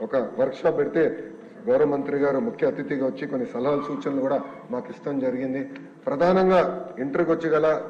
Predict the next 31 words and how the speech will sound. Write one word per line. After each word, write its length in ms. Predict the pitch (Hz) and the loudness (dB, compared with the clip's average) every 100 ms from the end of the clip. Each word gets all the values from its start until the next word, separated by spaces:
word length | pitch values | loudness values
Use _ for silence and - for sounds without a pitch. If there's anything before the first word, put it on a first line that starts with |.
| - - | -12 -6
కేవలం 280 | 147 165 175 | 2 4 4
రెండు 160 | 143 151 | 2 -2
సంవత్సరాలే 520 | 156 151 156 151 143 | -2 -2 0 0 0
కాదు, 340 | 135 143 156 - - - - | 0 0 0 -2 -12 -10 -2
తొమ్మిదో 260 | 143 170 | 4 4
తరగతి 380 | 170 151 156 156 | 6 4 2 2
నుంచి 480 | 147 160 160 120 - - | 0 2 2 0 -8 -8
మీరు 220 | 127 135 127 - | -2 0 -2 -4
కార్యక్రమం 400 | 131 139 143 143 | -2 -2 -2 -2
మొదలు 200 | 135 139 | 0 0
పెడితే 260 | 139 139 139 | 0 -2 -2
బాగుంటుందని 560 | 123 131 131 135 131 120 - - - - | 0 0 0 -4 -2 -4 -6 -18 -16 0
గౌరవ 140 | 123 139 | 2 4
మంత్రి 340 | 127 123 143 | 2 0 0
గారు 200 | 139 135 | 2 2
కూడా 300 | 135 135 113 - - | 4 2 0 -4 -6
నన్ను 120 | 120 | -4
కోరటం 440 | 117 123 127 139 127 | 0 0 2 0 2
జరిగింది. 420 | 123 123 120 113 - - - | 0 0 -2 -4 -8 -14 -4
అంటే 120 | 143 | 0
ఓరియంటేషన్ 680 | 127 151 170 165 151 156 165 | 2 4 4 4 0 0 -2
ట్రైనింగ్ 380 | 139 139 147 139 | -2 -2 0 -2
చేస్తే 300 | 131 139 - - - - | -4 -6 -8 -12 -18 -6
బాగుంటుందని 440 | 123 127 131 131 120 | 0 0 0 -4 -4
కోరటం 380 | 123 117 131 | -4 -4 -4
జరిగింది. 320 | 123 123 131 104 - - - - | -2 -2 -4 -6 -10 -18 -16 -6
అందుకే 240 | 131 165 | -2 4
అధ్యక్ష, 320 | 170 165 175 175 180 - - - - - - - - | 4 4 2 2 0 -6 -14 -18 -20 -20 -20 -20 -6
కమిషనర్ 400 | 139 147 - 165 | -4 -2 2 0
స్కూల్ 280 | 165 143 147 | 0 -4 -2
ఎడ్యుకేషన్, 460 | 139 135 143 139 | -2 -2 -6 -4